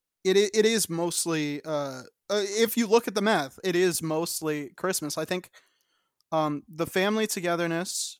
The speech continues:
you know, mixed with the cold weather, um, people are inside, uh, and, you know, what else do they have to do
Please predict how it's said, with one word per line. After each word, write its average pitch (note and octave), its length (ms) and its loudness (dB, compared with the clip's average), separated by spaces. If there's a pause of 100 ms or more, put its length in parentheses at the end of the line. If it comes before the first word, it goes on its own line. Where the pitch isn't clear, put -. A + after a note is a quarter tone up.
you D#3+ 120 -4
know, D3+ 340 -6 (960)
mixed F#3 440 -2
with E3+ 360 -4
the D#3 160 -6
cold F#3+ 500 2
weather, F3 400 2 (640)
um, D#3 280 2
people G3 300 -4
are E3 100 2
inside, D#3 800 -2 (720)
uh, C#3+ 380 -2 (300)
and, D#3 400 0
you D#3 80 -2
know, D3 380 -4
what D#3+ 200 0
else D#3 240 0
do D3 100 -10
they C#3+ 120 -4
have D3+ 260 -4
to D3 100 -10
do C#3+ 340 -4